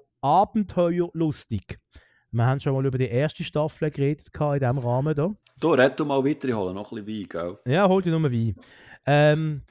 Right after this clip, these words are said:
Speaker 1: es ist, äh, eine Reisesendung von Nick Hartmann und dem Claudio Zuccolini. In der letzten Staffel sind sie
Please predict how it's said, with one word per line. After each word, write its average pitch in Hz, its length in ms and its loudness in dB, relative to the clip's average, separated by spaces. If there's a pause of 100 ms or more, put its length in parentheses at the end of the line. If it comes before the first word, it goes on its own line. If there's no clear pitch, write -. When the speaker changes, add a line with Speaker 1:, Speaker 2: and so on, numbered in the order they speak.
(220)
Speaker 1:
es 131 160 0
ist, 160 160 -2
äh, 135 420 4
eine - 140 -6
Reisesendung 180 800 0
von 127 400 -4
Nick 143 400 0
Hartmann 151 560 0
und 135 140 -2
dem 113 100 -2
Claudio 127 480 0
Zuccolini. 127 760 0 (440)
In 113 100 -4
der 117 100 2
letzten 131 300 0
Staffel 123 480 0
sind 117 280 -2
sie 110 420 2